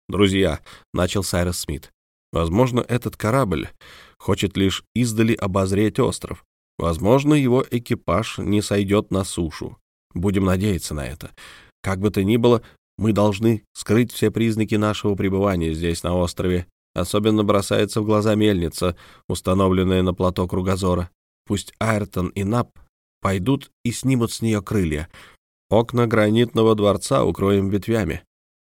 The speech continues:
Огни надо потушить. Пусть ничто не выдает присутствие человека на этом острове».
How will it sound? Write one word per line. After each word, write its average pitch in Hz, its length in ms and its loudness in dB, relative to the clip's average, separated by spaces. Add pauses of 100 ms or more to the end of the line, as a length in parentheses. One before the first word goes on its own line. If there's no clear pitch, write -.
(120)
Огни 87 460 2
надо 107 320 2
потушить. - 680 -6 (420)
Пусть - 400 -2 (120)
ничто 101 500 -2
не 127 160 2
выдает 113 480 0
присутствие 101 580 -4
человека 95 460 0
на 87 120 0
этом 87 220 -2
острове». 82 480 -6